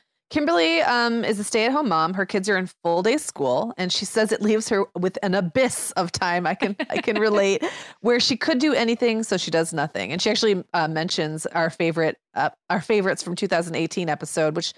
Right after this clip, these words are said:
Speaker 1: was that, like, just kind of at the end of the year, right? The end of
Speaker 2: Yeah, and I think
Speaker 1: two thousand eighteen?
Speaker 2: what she's referring to, I think I was trying to remember the question, but I think it was something you realized about yourself in twenty eighteen, and you kind of shared this. I'll let you continue.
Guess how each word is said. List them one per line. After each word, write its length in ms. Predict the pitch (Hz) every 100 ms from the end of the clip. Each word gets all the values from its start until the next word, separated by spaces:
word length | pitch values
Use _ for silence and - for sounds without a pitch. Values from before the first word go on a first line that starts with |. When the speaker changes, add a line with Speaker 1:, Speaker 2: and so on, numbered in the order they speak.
| _ _ _ _
Speaker 1:
was 80 | 247
that, 160 | 214 139
like, 140 | 185
just 160 | - -
kind 120 | 196
of 60 | 175
at 60 |
the 120 | 170
end 180 | 165 170
of 80 | 156
the 80 | 160
year, 200 | 165 147
right? 260 | 139 151 - _
The 140 | 214 277
end 120 | 269
of 60 | -
Speaker 2:
Yeah, 20 |
and 80 | 233
I 80 | 233
think 40 |
Speaker 1:
two 40 | 185
thousand 140 | 190
eighteen? 160 | 320 403
Speaker 2:
what 120 | 320
she's 220 | 233 254
referring 400 | 233 226 269 269 269
to, 220 | 247 208
I 60 | 208
think 260 | - 392 -
I 40 |
was 100 | 247
trying 140 | - 330
to 40 |
remember 200 | 330 294
the 100 | 233
question, 320 | - 277 269
but 100 | 220
I 40 | 208
think 180 | 311 320
it 60 |
was 100 | 262
something 380 | - 240 247 262
you 160 | 233 208
realized 500 | 202 214 208 226 233
about 320 | 190 175 -
yourself 400 | 190 - 160 170
in 100 | 170
twenty 300 | - 165 156
eighteen, 460 | 156 - 339 311 226
and 220 | 185 190
you 240 | 220 254
kind 240 | 247 170 170
of 80 |
shared 360 | - 185 170 160
this. 280 | - 170 -
I'll 100 | 160
let 180 | 165 -
you 60 |
continue. 540 | 156 151 156 151 -